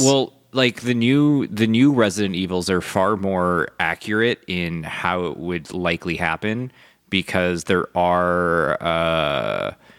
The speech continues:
parasites, and I think they're either in the Amazon or in Africa, which actually can, uh, reroute your, uh, brain circuitry, and they essentially take your body over.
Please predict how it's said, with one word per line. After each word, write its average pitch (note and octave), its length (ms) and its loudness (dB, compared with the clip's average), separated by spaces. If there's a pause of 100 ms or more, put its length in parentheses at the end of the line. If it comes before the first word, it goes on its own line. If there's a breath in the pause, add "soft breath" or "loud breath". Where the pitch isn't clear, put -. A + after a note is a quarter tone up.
(300 soft breath)
parasites, G2 680 0
and F#2 80 -2
I E2+ 40 -2
think F2+ 160 -4
they're F#2 100 2
either F2 200 0
in E2 100 -4
the E2 160 -4
Amazon E2 720 -2
or E2 160 -4
in E2 180 -4
Africa, E2 560 -4
which E2 280 -6
actually E2 760 -4
can, D#2 600 -8 (580 soft breath)
uh, D2+ 800 -4 (680)
reroute F#2 960 2 (320)
your, E2 680 0 (760 soft breath)
uh, D#2 380 -2
brain F2+ 340 -2
circuitry, A#2 680 0
and F2+ 160 -2
they F2 180 0 (140)
essentially F2+ 720 -2
take - 380 -6
your F2 120 0
body E2 380 0
over. F#2+ 440 -2